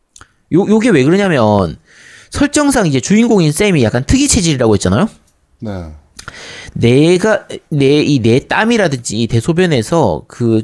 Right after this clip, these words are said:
Speaker 1: 추출을 해가지고 아이템을 만들 수 있어요. 그래서 아이템을 만든다라는 설정이 있다 보니까 그 게임 내에서 대변도 따로 봐야 되고, 소변도 따로 봐야 되고, 소-, 샤워도 따로 해야 되는데,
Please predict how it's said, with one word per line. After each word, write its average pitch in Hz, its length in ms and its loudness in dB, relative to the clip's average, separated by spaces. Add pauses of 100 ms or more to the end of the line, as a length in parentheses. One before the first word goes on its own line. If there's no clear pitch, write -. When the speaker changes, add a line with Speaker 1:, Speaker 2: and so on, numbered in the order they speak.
Speaker 1:
추출을 170 440 -4
해가지고 107 320 -2
아이템을 214 400 0
만들 98 260 -4
수 - 160 -12
있어요. 55 440 -8 (1160)
그래서 151 180 -6
아이템을 226 440 0
만든다라는 143 600 -2
설정이 160 360 -4
있다 143 180 -4
보니까 131 460 -4 (560)
그 117 500 4
게임 233 220 0
내에서 127 260 0
대변도 175 460 0
따로 190 220 -2
봐야 170 140 0
되고, 135 180 -4
소변도 165 340 -6
따로 170 200 -2
봐야 143 140 0
되고, 113 180 -2
소-, - 260 -6
샤워도 208 380 -2
따로 175 220 0
해야 151 100 2
되는데, 98 540 -4